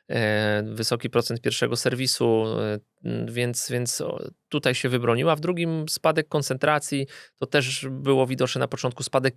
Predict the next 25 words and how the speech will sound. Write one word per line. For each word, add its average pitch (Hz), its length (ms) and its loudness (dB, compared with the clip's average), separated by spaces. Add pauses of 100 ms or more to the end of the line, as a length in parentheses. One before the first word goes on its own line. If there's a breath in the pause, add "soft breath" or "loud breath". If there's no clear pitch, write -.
(120)
int-, 151 280 0
i 151 120 -6
co - 240 -2
za 151 120 2
tym 160 180 -2
idzie, 160 140 0
spadła 151 340 0
intensywność 139 640 2
w - 40 -6
jej 101 100 -6
grze. 107 220 -6 (420 soft breath)
Po 127 100 0
tym, 120 440 0
e, 120 160 2
pierwszym 131 360 0
wygranym 123 380 0
secie 123 340 0 (120)
później 123 300 0
troszeczkę 120 420 -4 (560)
za 135 260 2
dużo 120 500 6
było 107 260 2
tych - 320 -10
niewymuszonych 113 680 -2
błędów. 143 500 2